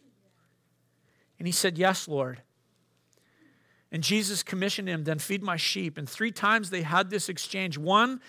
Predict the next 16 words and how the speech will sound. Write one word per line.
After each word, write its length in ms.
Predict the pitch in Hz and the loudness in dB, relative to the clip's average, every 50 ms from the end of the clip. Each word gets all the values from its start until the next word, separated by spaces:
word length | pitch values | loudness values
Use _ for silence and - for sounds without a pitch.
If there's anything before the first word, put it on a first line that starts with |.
| - - - _ | -20 -20 -20 _
for 200 | - - 180 185 | -6 -4 -4 -4
each 280 | - 190 220 240 - - | 0 -2 -2 0 0 -2
of 120 | 240 202 | -4 0
the 100 | 214 220 | 0 -2
times 480 | - - - 196 202 208 214 214 175 - | -2 0 0 2 2 2 2 0 -2 -6
that 180 | 180 156 - | -6 -8 -8
Peter 420 | _ - - 185 190 190 196 196 185 | _ -6 -2 -2 2 2 2 2 2
had 200 | 165 165 160 151 | 0 -2 -2 -2
denied 480 | 151 156 147 139 139 143 147 156 156 | -4 -4 -2 -2 0 0 0 -2 -2
him. 400 | 143 - 156 139 131 123 120 110 - _ _ _ _ _ _ _ _ _ _ _ _ _ _ _ _ _ | -6 -8 -8 -10 -8 -10 -12 -14 -16 _ _ _ _ _ _ _ _ _ _ _ _ _ _ _ _ _
In 140 | 170 196 | -2 0
church 280 | 175 - 226 240 - - | 2 4 2 2 2 4
history 340 | 226 226 247 - - 277 214 | 4 4 4 4 0 -4 -4
tells 320 | - - 208 196 202 165 | 0 2 2 2 2 0
us 160 | 180 160 135 | -2 -4 -4
this, 460 | - 208 214 208 185 170 - - - | 0 0 2 2 2 0 -2 -6 -8